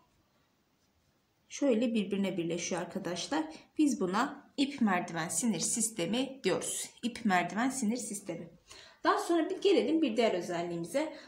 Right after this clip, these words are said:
Arkadaşlar bunlar da, e, merkezi sinir sisteminin ilk taslağı bu canlılarda görülüyor.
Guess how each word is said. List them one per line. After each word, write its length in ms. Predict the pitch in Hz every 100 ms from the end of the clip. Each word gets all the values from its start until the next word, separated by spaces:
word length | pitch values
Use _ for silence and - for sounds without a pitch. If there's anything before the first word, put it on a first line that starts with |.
| -
Arkadaşlar 760 | 285 311 311 269 - 208 -
bunlar 400 | 226 285 320 302
da, 400 | 254 233 - - _ _ _ _ _ _ _ _ - - -
e, 580 | 226 214 208 208 208 208 214 - _ - -
merkezi 720 | 220 240 247 - 277 - 392
sinir 360 | - 277 277
sisteminin 920 | 311 - 269 - 240 208 214 339 - - - _ _ _ -
ilk 360 | 370 381 -
taslağı 600 | - 247 - - 254 262
bu 80 | 254
canlılarda 600 | 214 202 202 190 185 180
görülüyor. 500 | 165 170 160 156 156